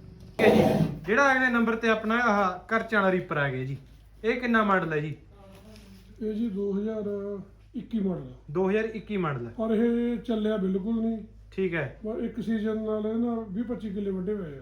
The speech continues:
Speaker 1: ਸਿਰਫ ਵੀਹ ਪੱਚੀ ਕਿੱਲਿਆਂ ਦਾ ਤੁਸੀਂ ਦੇਖ ਸਕਦੇ ਹੋ ਕੁਤਰਾ ਹੋਇਆ ਵਾ ਇਹਦਾ। ਜੇ ਕੰਡੀਸ਼ਨ ਦੀ ਗੱਲ ਕਰੀਏ ਤਾਂ ਇੱਕ ਨੰਬਰ ਕੰਡੀਸ਼ਨ ਪਈ ਆ। ਦੋ ਹਜ਼ਾਰ ਇੱਕੀ ਮਾਡਲ ਆ। ਗੇਅਰ ਦਾ ਕਿਵੇਂ ਜੀ?
Speaker 2: ਜਮਾਂ ਨਵਾਂ ਪ-,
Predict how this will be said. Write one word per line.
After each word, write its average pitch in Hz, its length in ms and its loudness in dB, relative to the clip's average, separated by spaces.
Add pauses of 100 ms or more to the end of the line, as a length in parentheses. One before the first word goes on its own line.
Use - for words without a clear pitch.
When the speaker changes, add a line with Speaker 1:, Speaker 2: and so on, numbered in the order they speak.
Speaker 1:
ਸਿਰਫ 233 300 -2
ਵੀਹ 196 280 -2
ਪੱਚੀ 214 340 -2
ਕਿੱਲਿਆਂ 190 280 -2
ਦਾ 190 60 -4
ਤੁਸੀਂ 185 220 -8
ਦੇਖ 170 260 -4
ਸਕਦੇ 175 260 -2
ਹੋ 196 140 2 (280)
ਕੁਤਰਾ 202 300 4
ਹੋਇਆ 165 280 4
ਵਾ 180 100 2
ਇਹਦਾ। 214 300 2 (260)
ਜੇ 214 140 0
ਕੰਡੀਸ਼ਨ 220 420 2
ਦੀ 247 120 -2
ਗੱਲ 220 180 4
ਕਰੀਏ 208 220 2
ਤਾਂ 233 140 0
ਇੱਕ 214 260 -2
ਨੰਬਰ 208 260 2
ਕੰਡੀਸ਼ਨ 190 400 0
ਪਈ 214 200 0
ਆ। 226 60 2
ਦੋ 190 360 4
ਹਜ਼ਾਰ 226 340 2
ਇੱਕੀ 214 280 -4
ਮਾਡਲ 175 360 2
ਆ। 202 180 2 (300)
ਗੇਅਰ 214 140 4
ਦਾ 262 120 4
ਕਿਵੇਂ 202 300 0
ਜੀ? 175 180 0 (120)
Speaker 2:
ਜਮਾਂ 277 240 -4
ਨਵਾਂ 233 320 0
ਪ-, - 260 -10